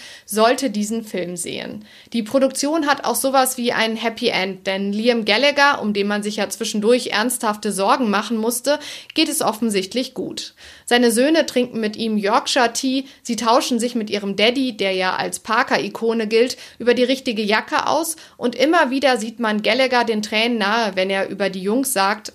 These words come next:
„I'm so proud.“ Die große Leerstelle in diesem Film ist Bruder Noel, den er seit Jahren nicht gesehen hat. Einmal wird er auf ihn angesprochen und auch diese Antwort ist lustig, aber sie lässt tief blicken.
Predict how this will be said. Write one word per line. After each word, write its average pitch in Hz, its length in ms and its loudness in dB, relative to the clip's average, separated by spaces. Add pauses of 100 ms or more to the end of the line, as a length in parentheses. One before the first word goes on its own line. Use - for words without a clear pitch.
„I'm 208 200 2
so 214 300 0
proud.“ - 600 -6 (1300)
Die 233 60 -4
große 247 300 4
Leerstelle 294 720 2
in 240 140 2
diesem 254 280 0
Film 240 320 2
ist - 160 -8
Bruder 233 280 2
Noel, 196 440 2
den - 240 -8
er 190 160 -4
seit 202 240 -4
Jahren 226 340 2
nicht 214 240 -2
gesehen 190 420 -2
hat. - 360 -14 (320)
Einmal 262 360 2
wird 285 140 0
er 285 200 2
auf 240 100 -4
ihn 262 100 0
angesprochen 262 840 0
und - 180 -4
auch 226 100 -4
diese 269 380 2
Antwort 208 340 -2
ist - 200 -6
lustig, - 580 -2
aber 196 200 -2
sie 202 100 0
lässt 214 280 2
tief 269 300 -2
blicken. - 480 -10